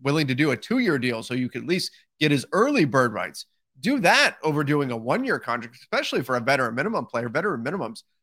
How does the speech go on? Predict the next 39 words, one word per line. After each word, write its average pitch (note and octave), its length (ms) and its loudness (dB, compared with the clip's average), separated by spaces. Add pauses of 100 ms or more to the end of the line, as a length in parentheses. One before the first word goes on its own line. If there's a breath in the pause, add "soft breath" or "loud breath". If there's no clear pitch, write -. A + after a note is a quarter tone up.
(120)
are B2+ 80 2
not D3 220 2
high, E3 220 4 (180)
hard E3 160 2
to B2 80 -2
move E3 300 0
if G2+ 120 -10
you B2+ 80 -6
get C#3+ 180 -2
into B2+ 220 -2
a A2+ 60 -10
pinch G3+ 300 -4
and A#2+ 120 -6
you A#2 60 -4
need B2+ 180 -2
extra - 260 -4
cap G#3 240 0
space. - 320 -14 (280)
I C3+ 40 -2
know D#3+ 120 4
the C#3 100 0
Lakers D3 380 -2
wanna C3+ 180 -2
maintain B2+ 460 -4
future C3+ 280 -10
flexibility, D3+ 680 -2 (280 soft breath)
but F3+ 80 -4
at D#3 40 -4
the D#3 80 -4
same A3+ 240 0
time, G3+ 340 2 (180)
you D3+ 120 0
have C#4 200 6
to G#3+ 80 2
actually G3 300 0
build F3 300 2
out D#3 220 0 (400)
a C#3+ 80 4
team. G#3+ 480 -2